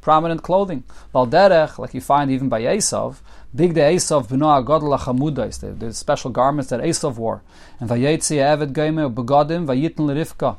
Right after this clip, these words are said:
And when Eliezer came, and he took out special beautiful garments to give Rivka as a gift. Und euch Yehuda, hat sie lieb sein Chshivas, a Yehuda, because of his prominence, sein dig dem Gadol shebeshvatim. He was the greatest amongst the Shvatim,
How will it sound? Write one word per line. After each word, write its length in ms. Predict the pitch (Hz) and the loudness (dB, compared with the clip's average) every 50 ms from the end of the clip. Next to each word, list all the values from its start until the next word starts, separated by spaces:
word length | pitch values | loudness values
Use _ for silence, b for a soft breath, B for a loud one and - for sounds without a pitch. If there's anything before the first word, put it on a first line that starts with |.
| - - - b b b b b b b | -8 -18 -20 b b b b b b b
And 200 | 135 131 127 117 | -4 -2 -2 0
when 100 | 127 127 | 0 0
Eliezer 460 | 127 127 131 135 147 156 147 139 143 | 0 2 2 4 4 2 2 2 -2
came, 440 | 135 - 156 165 165 175 185 180 - | -2 0 0 0 0 -2 -4 -8 -8
and 180 | - 139 131 123 | -8 -6 -4 -4
he 60 | 127 | -4
took 220 | - - 147 - | -4 -6 -4 0
out 180 | 147 147 131 - | 0 0 0 -2
special 340 | - - 156 139 - - 143 | -2 -2 -2 -2 -2 -2 -6
beautiful 400 | 117 123 151 156 143 - 151 143 | -4 -2 -2 -2 -2 -4 -4 -2
garments 420 | 113 143 143 147 147 143 131 - - | 2 2 2 2 2 0 -2 -4 -6
to 100 | - 117 | -8 -8
give 220 | 110 143 147 120 | -6 -6 -4 -4
Rivka 420 | 135 160 - - - 165 143 120 - - - - | -4 -6 -6 -6 -6 -6 -6 -6 -8 -12 -14 -12
as 140 | - 117 110 | -10 -8 -8
a 60 | 120 | -8
gift. 440 | 117 120 160 160 143 - - - - - b b b b b b b b b b | -4 -2 -2 -2 -2 -4 -8 -16 -16 -16 b b b b b b b b b b
Und 120 | 139 151 | 4 8
euch 180 | 196 202 - - | 8 8 8 6
Yehuda, 500 | 247 240 214 254 285 262 269 220 175 - - - - - - | 4 4 4 4 4 4 2 2 0 -2 -10 -20 -20 -6 -2
hat 160 | - 139 - | -2 0 0
sie 120 | - 165 | 0 -2
lieb 160 | 170 175 156 123 | 0 0 0 4
sein 240 | 113 190 214 226 | 6 6 6 6
Chshivas, 560 | - - - - - 269 302 269 190 143 - - | 4 -2 -6 -6 -4 -4 -2 -2 -2 -2 0 0
a 60 | 135 | 0
Yehuda, 380 | 135 151 160 196 262 262 233 | 0 2 2 0 -2 -2 -2
because 300 | 170 151 - 160 170 160 | -4 -2 0 2 2 2
of 100 | 170 165 | 2 -2
his 120 | 190 185 - | -4 -6 -6
prominence, 800 | - - 214 247 262 285 269 214 185 165 170 196 - - - - b b b b b | -4 0 4 4 4 4 4 0 -2 -2 -2 -4 -4 -6 -4 -2 b b b b b
sein 380 | 104 131 180 208 233 240 208 | 4 8 8 8 8 8 4
dig 140 | 160 143 120 | 0 0 0
dem 160 | 135 131 131 | 2 2 4
Gadol 280 | 120 170 196 208 202 185 | 6 6 6 6 4 2
shebeshvatim. 680 | - 190 - 156 - - - 165 202 214 - - 113 - | -2 -2 -4 -2 0 0 2 4 4 2 2 -2 -8 -4
He 100 | - 147 | -2 -2
was 140 | 147 151 143 | 0 0 0
the 80 | 127 127 | -2 -2
greatest 400 | 113 135 170 202 196 160 - 143 | 0 2 2 2 2 0 -2 -2
amongst 300 | 131 139 165 160 - - | 0 0 0 0 -2 -4
the 60 | 185 | -6
Shvatim, 560 | - - 254 277 269 277 185 160 175 226 240 | -2 2 2 2 2 2 0 -2 -2 -2 -4